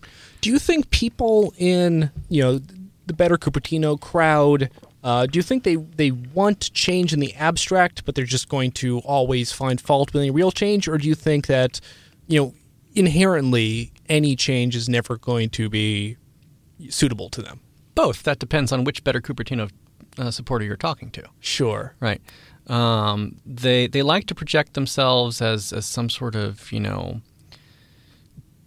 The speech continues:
Speaker 2: crowdsourced advocacy organization, that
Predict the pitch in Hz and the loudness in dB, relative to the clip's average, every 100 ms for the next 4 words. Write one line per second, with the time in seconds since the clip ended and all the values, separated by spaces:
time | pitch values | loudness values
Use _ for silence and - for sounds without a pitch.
0 | _ - - 120 117 113 104 - 107 104 | _ -8 -2 0 2 0 -2 -2 0 -2
1 | 98 - - - - - - - _ - | -2 -4 -4 -6 -6 -8 -10 -16 _ -16
2 | - - - - 107 101 104 107 - 95 | -16 -18 -20 -6 -4 -4 -4 -6 -6 -6
3 | 92 90 95 87 98 - 98 98 | -8 -10 -12 -10 -10 -8 -8 -8